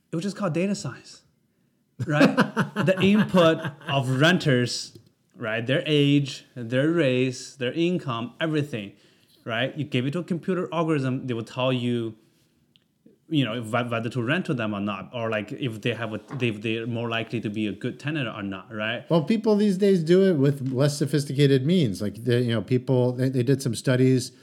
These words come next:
Speaker 2: that showed if you take the same resume and
Speaker 1: Mm-hmm.
Speaker 2: change the name to sound,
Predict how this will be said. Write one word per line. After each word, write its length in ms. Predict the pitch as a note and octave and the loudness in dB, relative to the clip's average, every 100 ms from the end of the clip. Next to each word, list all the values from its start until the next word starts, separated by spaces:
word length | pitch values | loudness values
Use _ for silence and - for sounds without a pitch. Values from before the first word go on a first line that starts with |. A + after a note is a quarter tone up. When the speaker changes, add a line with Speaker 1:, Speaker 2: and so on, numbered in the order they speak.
| _ _ _ | _ _ _
Speaker 2:
that 180 | B2+ A#2+ | 0 0
showed 500 | - C3+ B2 B2 A#2+ | 2 4 4 4 0
if 220 | B2 G#2+ | -4 -2
you 100 | A#2+ | -2
take 420 | A2+ C#3 C3 - - _ _ _ | 2 4 4 0 -18 _ _ _
the 100 | B2 B2 | -4 0
same 280 | C#3 C#3 C3+ | 2 4 4
resume 640 | C#3 B2+ A#2 G#2 G2+ A#2 | 2 2 0 -2 -2 -4
and 200 | A#2 G#2 | -4 -4
Speaker 1:
Mm-hmm. 60 | A2 | -2
Speaker 2:
change 300 | A2+ A#2 G#2+ | -2 -2 -2
the 100 | A2+ | -4
name 280 | A2+ A2+ A2 | -2 -2 -4
to 100 | G#2+ | -6
sound, 520 | - A2 A2 G#2+ G#2+ | -6 -4 -2 -4 -6